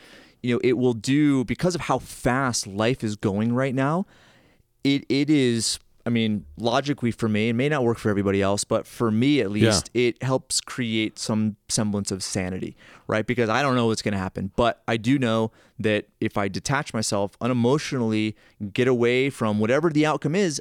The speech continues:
Speaker 1: I can, you know, make a different decision and hopefully learn a lesson,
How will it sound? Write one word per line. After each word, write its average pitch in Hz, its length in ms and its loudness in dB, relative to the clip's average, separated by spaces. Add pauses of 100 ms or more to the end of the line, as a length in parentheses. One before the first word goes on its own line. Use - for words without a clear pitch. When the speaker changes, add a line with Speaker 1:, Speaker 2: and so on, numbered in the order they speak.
(140)
Speaker 1:
I 117 180 0
can, 113 500 -2 (400)
you 107 80 -2
know, 101 200 0
make 117 300 0
a 120 60 0
different 113 320 -4
decision 104 460 -4
and 95 140 -6
hopefully 104 480 -2
learn 101 300 -2
a 92 40 -2
lesson, 123 520 -2